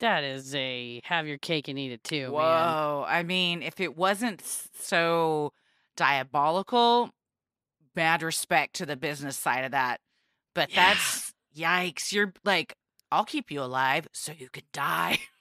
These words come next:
Speaker 1: Yes. "Please go down into the mining operations." "No, we haven't been licensed by the state."
Speaker 2: <laughs>
Speaker 1: Like, he's very, uh,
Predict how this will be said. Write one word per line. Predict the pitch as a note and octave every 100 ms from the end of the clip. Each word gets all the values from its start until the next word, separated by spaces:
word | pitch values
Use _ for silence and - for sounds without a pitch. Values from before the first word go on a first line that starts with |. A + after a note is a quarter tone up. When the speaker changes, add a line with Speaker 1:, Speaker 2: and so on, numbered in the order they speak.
| _ -
Speaker 1:
Yes. | G3 E3+ - - - G#3+ -
"Please | G3+ F4 C4+ F3
go | F#3+
down | G3 A#3+ C#4
into | G#3+
the | A3
mining | F3+ G#3+ D#4 G3
operations." | E3+ E3 E3 D3+ D#3 C3+ -
"No, | D#3 F#3+
we | E3+ C#3+
haven't | C#3+ A#3 D4+ G3
been | D#3+ D3
licensed | C#3+ D#3 D3+ C#3+
by | D#3+ C3+
the | -
state." | - D#3 D#3 D#3+ -
Speaker 2:
<laughs> | - - - _ -
Speaker 1:
Like, | F#3+ F#3+ -
he's | G3+ A#3+ A3+ G#3+ F#3+ F3 - -
very, | G#3 A3 G#3 G3 F#3
uh, | F3+ E3+ D#3